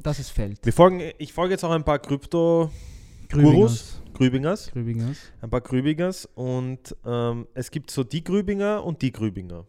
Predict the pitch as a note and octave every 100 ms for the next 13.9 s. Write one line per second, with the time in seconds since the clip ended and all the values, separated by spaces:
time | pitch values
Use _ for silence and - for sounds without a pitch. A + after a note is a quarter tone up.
0 | _ - A#2 B2 C3 B2 - B2 - -
1 | D3+ C#3+ D3+ - C3 C3+ C3 B2 C3 C3
2 | - C3 B2 B2 B2+ A#2 A#2 - A#2 A2+
3 | A#2 A#2 _ - - - B2+ C3 B2+ B2+
4 | _ _ _ _ _ A2+ A2+ G#2+ G2+ C3
5 | A#2+ - - - A2+ G#2+ G2 G2 C3 G3
6 | F3 B2 A#2+ G#2 A2+ - - D#3 F#3 F3
7 | E3 D#3 D3+ - - B2+ - A#2 G#2+ G#2
8 | - B2 A2+ C3 D#3 E3+ E3+ - C3 B2+
9 | A#2+ A#2 D3 C3 B2 A#2+ - E3+ E3 E3
10 | C3 C3 B2+ G#2 G2+ B2+ C3 - B2+ A2+
11 | A#2+ C3+ - - - - - A#2 A2+ A2+
12 | G#2+ G#2+ G#2+ - A#2+ A2+ A2+ G#2+ A2+ A2
13 | G#2+ G#2+ - - - G#2+ G#2 G#2 G2+